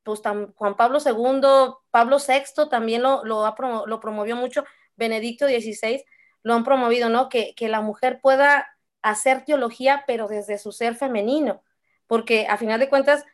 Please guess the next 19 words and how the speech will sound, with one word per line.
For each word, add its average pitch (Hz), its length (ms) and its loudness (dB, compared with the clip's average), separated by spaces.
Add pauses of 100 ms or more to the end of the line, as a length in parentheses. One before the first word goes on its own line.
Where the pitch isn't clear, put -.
(180)
la 226 240 2
teología 226 560 0
como 233 160 -2
una 262 160 2
de 269 60 4
las 214 160 0
ramas 247 260 -2
del 269 120 0
conocimiento 226 540 -6
va 226 120 2
a 240 40 2
lo 254 100 2
esencial, 269 600 -4 (400)
y 233 80 -2
hay 240 100 0
que 285 120 2
aprender 240 400 0
a 254 100 4
ir 269 180 0